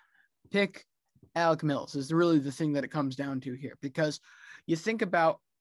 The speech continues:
everything that has gone on for the Brewers over the last couple days. It's been a slugfest for the Giants. They're probably gonna come down on a little,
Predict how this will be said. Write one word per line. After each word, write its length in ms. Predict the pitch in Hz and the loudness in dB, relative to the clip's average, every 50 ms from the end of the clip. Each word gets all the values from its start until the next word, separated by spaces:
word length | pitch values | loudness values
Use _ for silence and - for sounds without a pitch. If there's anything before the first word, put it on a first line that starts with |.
| _ | _
everything 800 | 165 175 185 190 202 196 180 - 196 185 175 170 170 165 165 - - _ _ _ _ _ _ _ | 0 0 2 4 2 2 0 -2 -4 -4 -2 -2 -2 -4 -4 -6 -10 _ _ _ _ _ _ _
that 240 | - 160 151 151 147 | -8 -2 2 2 2
has 160 | 143 143 143 | 2 2 -2
gone 420 | 135 - - 151 151 156 156 156 - - _ _ _ _ - | -4 -6 -4 -2 0 0 0 -2 -6 -10 _ _ _ _ -6
on 480 | 143 147 147 147 147 147 147 143 - - _ _ _ _ _ _ _ _ - | -4 -2 0 0 0 -2 -2 -4 -6 -8 _ _ _ _ _ _ _ _ -20
for 680 | - - - 160 143 147 147 143 143 139 139 - - _ _ _ _ 151 | -20 -12 -8 -4 -4 -2 -2 -2 -2 -4 -4 -6 -8 _ _ _ _ -12
the 180 | 156 147 143 | -8 -6 -6
Brewers 460 | 135 - 151 147 151 151 151 143 143 | -4 -2 -2 0 0 0 0 -2 -2
over 160 | 143 135 135 135 | -4 -4 -4 -6
the 60 | 135 | -6
last 340 | 135 139 139 147 151 - - | -6 -6 -6 -6 -6 -6 -6
couple 240 | - 151 156 156 | -6 -6 -4 -6
days. 480 | 135 139 139 139 139 139 135 131 - - _ _ _ _ _ _ _ _ _ _ - | -6 -6 -6 -4 -4 -4 -6 -6 -8 -14 _ _ _ _ _ _ _ _ _ _ -8
It's 200 | - 165 160 - | -8 -6 -6 -4
been 180 | - 180 175 170 | -2 -2 0 0
a 40 | 165 | -2
slugfest 680 | 160 - 165 160 156 151 139 - - 156 151 147 - | -2 0 0 2 2 0 -2 -2 -2 -2 -2 -2 -4
for 80 | - 151 | -4 -6
the 80 | 139 | -4
Giants. 600 | 131 131 151 147 147 147 147 143 135 147 147 - - _ _ _ _ _ | -4 -4 -4 -4 -2 -2 -4 -4 -6 -8 -12 -14 -18 _ _ _ _ _
They're 200 | 175 156 156 147 | -8 -6 -6 -6
probably 300 | - - 180 165 175 180 | -2 0 2 2 4 4
gonna 120 | 170 160 | 2 0
come 280 | 151 - - 175 170 160 | -2 -4 -4 -2 -2 0
down 300 | 147 151 151 151 156 156 | 0 0 2 2 0 0
on 140 | 147 143 143 | 0 -2 -4
a 40 | 143 | -6
little, 480 | 143 143 156 160 160 156 147 147 - | -4 -4 -2 -2 0 -2 -2 -4 -8